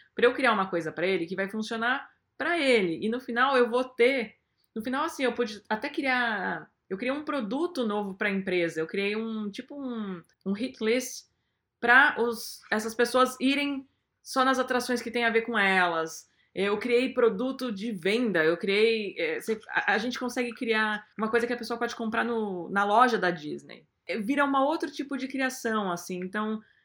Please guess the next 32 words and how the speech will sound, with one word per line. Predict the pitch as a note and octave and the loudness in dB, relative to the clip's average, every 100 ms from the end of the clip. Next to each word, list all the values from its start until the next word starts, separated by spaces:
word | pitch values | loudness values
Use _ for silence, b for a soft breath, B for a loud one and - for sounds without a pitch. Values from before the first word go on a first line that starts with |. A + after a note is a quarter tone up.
| B | B
é, | F#3+ F#3+ F#3 F#3 F#3 - | -4 -2 0 0 -2 0
eu | B3 | 0
talvez | C4+ C#4 C4 | 0 0 0
nunca | C4+ D4 | 0 2
mais | C4+ C4+ | 4 4
vou | A3 G#3 | 4 -2
ganhar | G3 F3+ F3+ | 0 0 0
leão. | E3+ C#3+ - _ _ _ _ _ _ _ _ _ _ _ | -2 -4 -12 _ _ _ _ _ _ _ _ _ _ _
Mas | G3+ F#3+ F3+ - b b b b _ - | -2 0 0 -6 b b b b _ 2
eu | A3+ | 2
ter | A3+ A#3+ A#3+ | 6 8 8
um, | A#3+ A3+ G#3+ F#3+ F#3 _ _ _ _ | 8 4 -2 -4 -8 _ _ _ _
sei | - G3+ | -6 2
lá, | F#3+ F#3+ | 6 6
um, | G3 F#3+ F3 - _ _ _ _ | 4 -2 -4 -12 _ _ _ _
uma | G3 G#3 | -4 2
camiseta | A#3 A3 G#3+ D#3+ G#3 B3 - F3+ | 4 4 2 2 4 4 2 -2
que | - G3+ | 0 6
eu | A3+ B3 | 6 6
criei | - A3 G3 F3+ E3+ | -2 2 4 4 2
sendo | - G3 F#3+ | -2 -2 0
vendida | F#3+ F#3 E3 G#3 G#3 | -2 -2 -2 -2 0
numa | G3 F#3 | 2 2
loja | E3+ F3 F#3 F#3 E3 | 2 4 4 4 -2
verdadeira | D#3 F#3 F3 D#3 F#3 F#3+ | -2 -2 -2 0 0 0
da | E3+ E3 | 0 -4
Disney, | E3 F#3 A3+ F#3 E3 | -2 0 0 -2 -6
pra | A3 G#3+ | -4 -2
mim | A3+ | 0
é | A#3+ | 0
uma | A#3+ | 0
coisa | B3 A#3+ A#3+ B3 | 2 2 2 -2